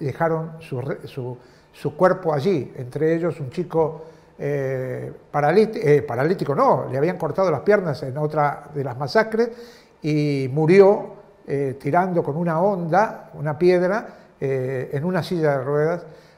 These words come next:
O sea, yo creo que se ha llegado a un, a un sumum de expresión pacífica del, del, del pueblo palestino.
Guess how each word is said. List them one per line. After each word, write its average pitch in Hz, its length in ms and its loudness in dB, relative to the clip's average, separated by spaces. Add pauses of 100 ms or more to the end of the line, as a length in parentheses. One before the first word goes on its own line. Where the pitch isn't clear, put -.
(120)
O - 20 -8
sea, 147 160 0
yo 180 140 -2
creo 226 200 0
que 226 380 -2
se - 220 -2
ha 220 60 6
llegado 214 420 4
a - 20 0
un, 180 380 -4
a 175 40 -10
un 175 100 -4
sumum 127 420 2 (360)
de 160 720 0
expresión 156 540 0
pacífica 156 540 -2
del, 127 300 -6
del, 123 640 -8 (220)
del 127 220 -8
pueblo 160 240 -4
palestino. 127 420 -8